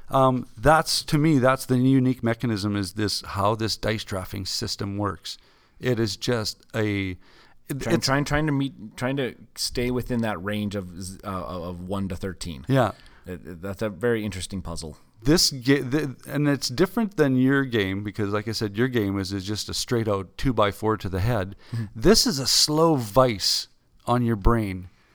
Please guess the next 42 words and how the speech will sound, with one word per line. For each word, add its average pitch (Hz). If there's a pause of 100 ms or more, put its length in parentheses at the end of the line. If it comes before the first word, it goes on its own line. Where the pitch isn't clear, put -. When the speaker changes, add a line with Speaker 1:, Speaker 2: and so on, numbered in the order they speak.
(160)
Speaker 1:
because 117
you 135
can 196
see 208
it -
coming, 110 (300)
and 127
you're 123
still 170
trying 156
to 120
figure 135
out, 117
Speaker 2:
Totally. 107
Speaker 1:
"How 156
can 160
I, 110 (260)
how 165
can 269
I 262
make 156
this 185
work? 175
How 139
can 190
I 190
take 170 (300)
these 170
two 226
things 165
Speaker 2:
Well, 208
Speaker 1:
and 143
make 147
something 151
that 131
doesn't 127
Speaker 2:
well, 120
Speaker 1:
exist?" 107
Speaker 2:
at 127
least 151
for 113
me, 101